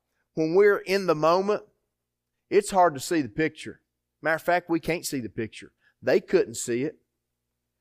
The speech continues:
but God sees it. It's like a recipe in the kitchen, and we'll talk about that in a minute. There's a lot of ingredients that go into that. But God's not mentioned in this story, except by the characters inside the story. And that tells me something, because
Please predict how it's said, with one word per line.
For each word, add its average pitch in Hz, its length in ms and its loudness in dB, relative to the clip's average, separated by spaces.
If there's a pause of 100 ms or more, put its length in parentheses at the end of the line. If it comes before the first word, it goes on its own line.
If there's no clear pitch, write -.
(240)
but 139 220 0
God 156 320 2
sees 175 380 -4
it. - 100 -12 (400)
It's - 140 -8
like 170 180 -2
a 151 40 -2
recipe 165 520 0
in 147 80 -4
the 127 60 -8
kitchen, 160 480 -2 (340)
and 131 100 -6
we'll 143 100 -2
talk 151 200 2
about 143 220 0
that 147 140 4
in 135 60 -4
a 135 80 -10
minute. 120 220 -6
There's 120 200 -6
a 120 40 -6
lot 139 240 4
of 156 100 -2
ingredients 139 580 -4
that 123 200 -4
go 127 220 0
into 123 280 -10
that. 101 280 -4 (760)
But 147 180 -2
God's 214 300 2
not 233 200 2
mentioned 180 400 -2
in 143 100 -6
this 131 160 -4
story, 113 480 -6 (280)
except 160 420 -2
by 160 140 4
the 143 100 -2
characters 175 540 -2
inside 160 400 0
the 123 80 -8
story. 113 500 -8 (760)
And 170 140 -2
that 254 160 -2
tells 233 300 2
me 170 100 -6
something, 123 440 -10
because 170 380 -4